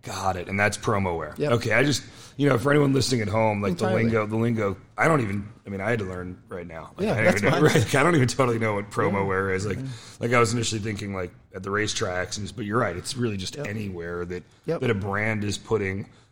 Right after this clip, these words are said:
Speaker 1: their logo on something to
Speaker 2: Yep.
Speaker 1: promote their brand.
Speaker 2: Yep.
Speaker 1: And
Speaker 2: So
Speaker 1: then, so you're doing that, but then that kinda eased into motorsports at
Speaker 2: it,
Speaker 1: some
Speaker 2: it,
Speaker 1: point.
Speaker 2: it, it started in the motorsport side, and it kind of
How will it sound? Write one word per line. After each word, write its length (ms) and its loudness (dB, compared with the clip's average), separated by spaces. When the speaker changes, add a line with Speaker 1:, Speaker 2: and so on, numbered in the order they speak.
Speaker 1:
their 200 2
logo 560 2
on 360 -4
something 560 -6
to 100 -10
Speaker 2:
Yep. 120 -6
Speaker 1:
promote 340 -2
their 140 -4
brand. 360 -10
Speaker 2:
Yep. 160 -6
Speaker 1:
And 120 0
Speaker 2:
So 40 4
Speaker 1:
then, 320 -2
so 160 -2
you're 140 0
doing 240 4
that, 400 -2
but 80 -6
then 160 -4
that 220 -4
kinda 200 -6
eased 360 -4
into 340 -6
motorsports 680 -6
at 40 -6
Speaker 2:
it, 80 0
Speaker 1:
some 160 -8
Speaker 2:
it, 100 -2
Speaker 1:
point. 160 -14
Speaker 2:
it, 160 -2
it 180 -2
started 460 0
in 120 2
the 60 2
motorsport 540 -2
side, 320 0
and 140 -2
it 100 -6
kind 260 -2
of 140 -4